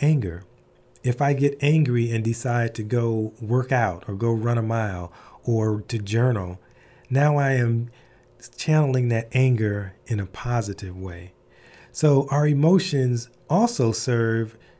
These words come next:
to help us appreciate the opposite emotion.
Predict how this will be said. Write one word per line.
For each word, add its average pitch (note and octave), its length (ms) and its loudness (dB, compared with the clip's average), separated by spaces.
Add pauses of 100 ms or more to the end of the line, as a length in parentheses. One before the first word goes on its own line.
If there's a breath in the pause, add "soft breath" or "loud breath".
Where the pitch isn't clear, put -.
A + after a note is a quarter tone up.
to C3 100 -2
help C#3 320 -4
us B2 380 -2
appreciate C3 920 -2 (500 soft breath)
the C3 160 -2 (100)
opposite C3 600 -2 (880)
emotion. B2+ 540 0